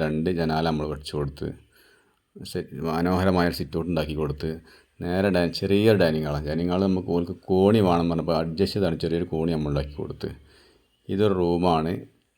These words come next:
അടുത്തത് ഇത് അടുക്കള കേട്ടോ, ചെറിയൊരു അടുക്കള. അടുക്കളയിൽ പഴയ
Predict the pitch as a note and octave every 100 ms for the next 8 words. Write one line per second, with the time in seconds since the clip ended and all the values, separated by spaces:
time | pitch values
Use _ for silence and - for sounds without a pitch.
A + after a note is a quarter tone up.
0 | _ _ _ _ F#2 F#2 F2 - G2+ G2
1 | F#2+ - - - F#2 G2+ F2 - F#2+ E2+
2 | C#2+ C#2+ - _ _ _ _ _ _ _
3 | _ _ - F2 F2+ F#2 G2 D#2 D2 D2
4 | D2+ D2+ E2+ E2 F2+ E2+ D#2+